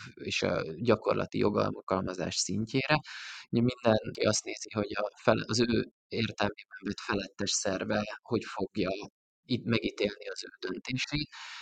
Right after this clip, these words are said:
Tehát először, először majd a bíróságok fognak az E U B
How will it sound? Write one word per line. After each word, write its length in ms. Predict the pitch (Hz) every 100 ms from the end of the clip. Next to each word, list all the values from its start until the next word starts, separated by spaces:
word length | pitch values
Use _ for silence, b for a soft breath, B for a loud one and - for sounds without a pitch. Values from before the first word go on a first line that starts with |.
| B
Tehát 260 | - 117 117
először, 600 | 131 120 - - 110 110 -
először 560 | 113 107 101 - 104 -
majd 140 | 98
a 80 | -
bíróságok 680 | - 107 131 - 135 123 123
fognak 440 | - 120 123 123 123
az 120 | 113
E 80 | 110
U 100 |
B 100 | 110